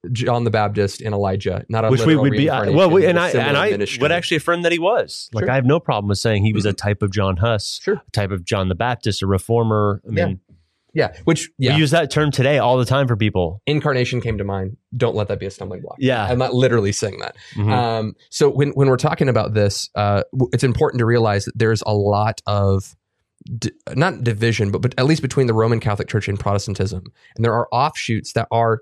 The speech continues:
Speaker 1: continuationist even in that day. And I wanna say that they're, they're, again, hyper-charismatic. And I'm defining hyper-charismatic as people who are viewing their prophetic word as either equal with Scripture, anti-intellectual, like, um, uh,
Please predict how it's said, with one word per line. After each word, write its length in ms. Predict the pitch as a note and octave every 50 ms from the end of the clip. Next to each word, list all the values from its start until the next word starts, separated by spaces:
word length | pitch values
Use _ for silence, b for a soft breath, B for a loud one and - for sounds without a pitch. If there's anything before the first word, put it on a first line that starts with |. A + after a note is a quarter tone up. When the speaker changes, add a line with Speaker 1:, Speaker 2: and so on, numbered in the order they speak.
| _ -
Speaker 1:
continuationist 1160 | - C#3 B2 A2+ - - - C#3+ C#3 C3 B2 A2+ G#2+ A2+ A#2+ - - A2 G2 F#2+ F#2+ - - -
even 260 | - B2 A#2+ A#2 A2+ A2
in 80 | G#2
that 180 | G#2 G2 - -
day. 340 | - A#2+ A#2+ G#2 F#2 F#2+ - b b b b
And 80 | b A2
I 40 | B2+
wanna 160 | D#3 D#3+ C3+
say 160 | - A#2+ A2
that 80 | G2+ E2+
they're, 220 | F#2+ G2 F#2+ - _
they're, 240 | - G#2+ G#2 G2+ F2+ - _ _ _ _ -
again, 220 | - G#2 B2 A2+ G2+
hyper-charismatic. 1040 | - - B2 B2 B2 - G#2+ G2+ - - F#2+ E2+ - - G2+ A2+ A2 G2+ F2 - - B B B B B
And 80 | B A2+
I'm 80 | A#2
defining 380 | B2 A#2+ - D3+ D#3+ G3 G3+ B2
hyper-charismatic 760 | B2 B2 A2+ - A2 - - G2+ G#2 G2+ G#2 G2 G2 G2 F#2+
as 100 | - -
people 240 | - - A#2 - G#2+
who 160 | G2+ - A#2+
are 160 | G#2+ G#2 G2+ - _ -
viewing 520 | A2+ G#2+ A2+ A#2+ C3+ C#3 D3 C#3+ C#3 C3+ B2
their 80 | A#2
prophetic 440 | G2+ - G#2+ - - A2+ A2 G2+ -
word 360 | - G#2 G2+ G2 G2 G2 A2+ - b b b b b
as 100 | G#2+ G#2
either 320 | A2 A2 G#2 G2+ G2 - _ _ _ _ -
equal 400 | B2+ C3 C3+ - B2+ B2+ B2 B2
with 140 | G#2 A#2 A#2
Scripture, 640 | - - A#2 A#2 - - - A#2+ A2 G#2+ G#2 G#2 - _ _ _ - A#2
anti-intellectual, 1500 | A#2+ B2+ B2+ B2 - - C3+ - - A#2 A2+ - - A2+ G#2+ G#2 G#2 - - - A2+ G#2+ G#2 G2+ G2 G2+ G#2 - b b b b -
like, 380 | G#2 G2+ G2 G2 F#2+ - - - -
um, 500 | G2+ G2+ G#2 G2 G2 F#2+ G2+ G2+ F#2+ - _ _ _ -
uh, 200 | G#2+ F#2+ F2+